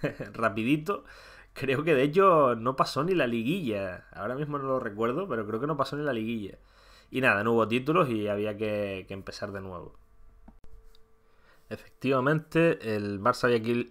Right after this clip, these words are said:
quedado eliminado en la liguilla y, bueno, se clasificó para la,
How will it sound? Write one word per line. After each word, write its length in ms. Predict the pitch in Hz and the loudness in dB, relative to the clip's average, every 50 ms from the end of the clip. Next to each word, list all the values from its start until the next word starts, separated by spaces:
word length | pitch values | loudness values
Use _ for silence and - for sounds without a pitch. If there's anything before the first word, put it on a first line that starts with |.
| 110 | -6
quedado 240 | - 117 117 131 127 | -2 2 4 4 4
eliminado 340 | 117 110 107 113 123 131 120 | 4 2 0 0 2 2 2
en 80 | 107 | 2
la 80 | 104 101 | 0 0
liguilla 640 | 98 98 98 110 135 147 143 120 120 135 - 208 - _ _ _ _ _ _ _ _ _ _ _ | 0 0 0 2 2 2 4 2 0 -2 -2 -6 -12 _ _ _ _ _ _ _ _ _ _ _
y, 560 | - 110 110 107 107 104 104 101 101 98 98 95 | -6 -4 -2 -2 -2 -2 -2 -2 -2 -2 -4 -2
bueno, 240 | 98 123 120 92 - _ - _ _ | 0 0 -2 -2 -4 _ -20 _ _
se 80 | - | -20
clasificó 760 | _ - 104 92 - 92 87 87 95 104 104 104 107 104 101 95 | _ -10 -8 -8 -8 -10 -12 -6 -2 0 0 2 2 0 0 0
para 200 | 101 101 104 101 | -2 0 0 0
la, 640 | 101 101 98 98 98 95 95 90 90 87 95 - | -2 -2 -2 -2 -2 -2 -4 -6 -8 -8 -12 -16